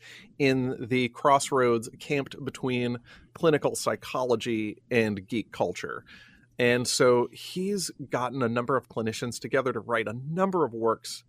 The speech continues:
uh, in the geekosphere, um, just basically seeing, uh, clinical elements that kind of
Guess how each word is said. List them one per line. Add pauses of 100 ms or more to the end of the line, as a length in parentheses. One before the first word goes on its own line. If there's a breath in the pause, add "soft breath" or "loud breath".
(300)
uh,
in
the
geekosphere, (460 loud breath)
um,
just (340)
basically
seeing, (800 soft breath)
uh,
clinical
elements (120)
that (140)
kind
of